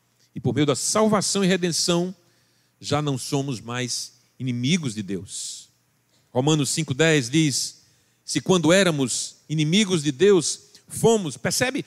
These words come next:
o, o verbo no passado? "Fomos, éramos reconciliados com Ele." Nós fomos reconciliados com Deus mediante a morte de seu Filho. Quanto mais agora.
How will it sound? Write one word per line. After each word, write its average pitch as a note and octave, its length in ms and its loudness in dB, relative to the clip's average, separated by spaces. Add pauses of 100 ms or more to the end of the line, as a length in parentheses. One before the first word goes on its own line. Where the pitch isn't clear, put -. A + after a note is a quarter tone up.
(120)
o, G#3 180 -4
o F3+ 40 0
verbo G#3 280 2
no F#3 80 4
passado? F3 480 0 (320)
"Fomos, - 880 0
éramos F3 680 0 (200)
reconciliados G3 960 2
com F#3+ 220 0
Ele." D3 320 4 (440)
Nós F3+ 220 2
fomos A#3+ 600 0
reconciliados G3 800 -2
com F3+ 180 -4
Deus D3 580 -2 (360)
mediante C#3+ 460 -4
a B2 60 -2
morte C#3+ 480 -4
de C#3+ 120 -8
seu E3 160 -6
Filho. G#2+ 560 -16 (1600)
Quanto C#3+ 220 -2
mais D#3 240 -2
agora. G#2+ 420 -2